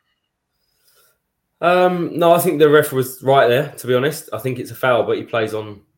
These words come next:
gives us advantage, and, and we don't take it. So I think in that instance, the ref was correct. But I think teams will now know how we, how we play a little bit.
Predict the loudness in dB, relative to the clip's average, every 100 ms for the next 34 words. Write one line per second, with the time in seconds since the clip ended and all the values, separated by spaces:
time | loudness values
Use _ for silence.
0 | _ -20 -16 -14 -8 -6 -6 -8 -10 -10
1 | -10 -10 -12 -10 -8 -8 -6 -8 -8 -16
2 | -12 -6 -4 -4 -6 -12 -12 -10 -10 -10
3 | -12 -14 -16 -18 -20 _ _ _ _ -14
4 | -10 -10 -12 -18 -12 -8 -6 -8 -14 -12
5 | -8 -8 -12 _ _ _ -12 -6 -6 -8
6 | -8 -4 -4 -6 -6 -4 -4 -4 -6 -6
7 | -4 -6 -6 -8 -10 -16 -12 -10 -8 -12
8 | -10 -6 -4 -4 -4 -4 -6 -6